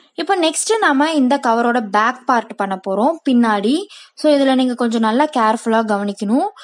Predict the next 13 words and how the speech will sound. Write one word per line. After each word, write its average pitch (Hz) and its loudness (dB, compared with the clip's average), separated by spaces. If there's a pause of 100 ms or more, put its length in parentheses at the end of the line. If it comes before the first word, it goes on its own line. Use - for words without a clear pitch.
(180)
நம்ம 262 2
இந்த 254 2
நாலு 302 4
பாயிண்ட் 269 2
இருக்கு 220 -2
இல்லையா, 214 2
இந்த 208 -4
நாலு 254 2
கார்னர், 214 0 (360)
இந்த 240 2 (100)
நாலு 285 2 (140)
கார்னர்லயும் 220 0
நம்ம 190 -4